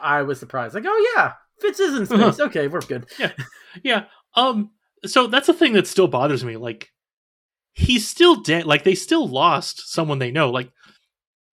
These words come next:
Speaker 2: they could have had two Fitzes. Like, can you imagine the amount of science that they could have gotten done?
Speaker 1: Fitz <laughs> has this, like,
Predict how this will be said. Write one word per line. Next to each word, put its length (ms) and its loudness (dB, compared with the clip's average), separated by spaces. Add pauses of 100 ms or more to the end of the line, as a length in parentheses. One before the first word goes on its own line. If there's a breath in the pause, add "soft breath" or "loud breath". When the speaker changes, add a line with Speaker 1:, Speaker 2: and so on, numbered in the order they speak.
(180)
Speaker 2:
they 220 -2
could 180 2
have 100 2
had 300 -2
two 200 -2
Fitzes. 520 -8 (720)
Like, 100 -10
can 80 0
you 120 2
imagine 500 2
the 100 0
amount 220 2
of 80 -8
science 600 -4 (280 soft breath)
that 100 -12
they 100 0
could 140 2
have 80 -2
gotten 280 2
done? 340 0 (1600 loud breath)
Speaker 1:
Fitz 460 4
<laughs> 120 -4
has 500 2
this, 320 -4
like, 500 0